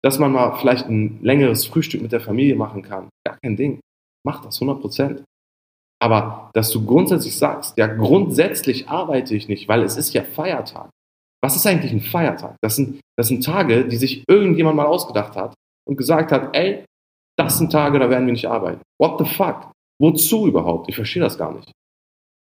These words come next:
Was sind Feiertage? Also es sind ja eigentlich nur von irgendwelchen Leuten bestimmte Tage, wo man einfach sagt, "Ey, ich, ich feiere es, dass ich heute Vater geworden bin."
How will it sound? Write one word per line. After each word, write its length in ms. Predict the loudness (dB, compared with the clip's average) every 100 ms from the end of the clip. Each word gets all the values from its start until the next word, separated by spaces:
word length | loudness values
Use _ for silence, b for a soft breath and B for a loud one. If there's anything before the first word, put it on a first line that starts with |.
| _ _ _ _ _ -4
Was 160 | -2
sind 220 | -2 -2
Feiertage? 580 | 0 2 2 0 -4 0
Also 160 | 0 0
es 60 |
sind 100 | 2
ja 80 | 2
eigentlich 440 | 2 -2 -4 -6 0
nur 220 | 2 2
von 220 | -2 -2
irgendwelchen 480 | -2 0 -2 -2 0
Leuten 500 | 2 2 0 -12 -16 _ _ _
bestimmte 440 | -4 0 2 0 -4
Tage, 520 | -4 -4 -2 -4 -6 _ _ _
wo 60 | 4
man 160 | 4 4
einfach 240 | 2 0
sagt, 320 | 0 0 2
"Ey, 320 | 2 2 0 -6
ich, 300 | -6 -6 -8
ich 180 | -10 -6
feiere 280 | 0 2 2
es, 100 | 0
dass 160 | -2 -4
ich 120 | 0
heute 140 | 0
Vater 280 | 2 0 0
geworden 320 | -2 -6 -8
bin." 100 | -12